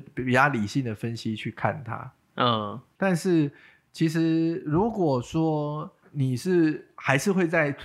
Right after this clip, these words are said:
Speaker 1: 某一个，比如行销代理商行业别继续工作，累积经验资历的人，
Speaker 2: 嗯。
Speaker 1: 那你换去哪里都还是一样啊，因为这个是一个
Speaker 2: 因为时间到了就还是会有黏体。
Speaker 1: 对啊，那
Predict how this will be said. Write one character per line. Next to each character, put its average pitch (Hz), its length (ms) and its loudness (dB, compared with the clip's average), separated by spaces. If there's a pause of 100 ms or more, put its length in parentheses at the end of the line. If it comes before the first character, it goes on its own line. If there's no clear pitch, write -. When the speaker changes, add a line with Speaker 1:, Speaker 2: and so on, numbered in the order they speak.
Speaker 1:
某 117 260 -4
一 135 80 0
个， 135 280 0 (180)
比 135 100 -2
如 139 100 4
行 139 180 -2
销 143 260 2 (140)
代 143 140 6
理 110 120 2
商 120 240 -2
行 113 160 -4
业 131 160 2
别 101 420 -2
继 127 140 0
续 123 100 -2
工 117 220 0
作， 107 400 -4
累 107 140 -4
积 120 160 -2
经 120 240 -6
验 113 300 -4
资 117 180 -2
历 113 180 0
的 107 120 -6
人， - 280 -10 (520)
Speaker 2:
嗯。 139 120 -2
Speaker 1:
那 165 220 6
你 120 240 0
换 151 200 2
去 151 180 0
哪 113 180 4
里 110 140 -2
都 120 120 -2
还 113 160 0
是 113 140 -4
一 104 160 -4
样 101 240 -4
啊， 120 180 -10 (140)
因 156 160 2
为 180 120 2
这 185 120 -2
个 165 120 2
是 151 200 -2
一 147 60 0
个 - 0 -
Speaker 2:
因 - 20 0
为 123 80 2
时 120 60 -2
间 135 60 -4
到 120 200 2
了 107 100 -4
就 110 240 -4
还 107 160 -6
是 123 160 -2
会 127 140 0
有 110 120 0
黏 107 280 -10
体。 123 300 -12 (260)
Speaker 1:
对 139 180 6
啊， 110 340 2
那 156 220 2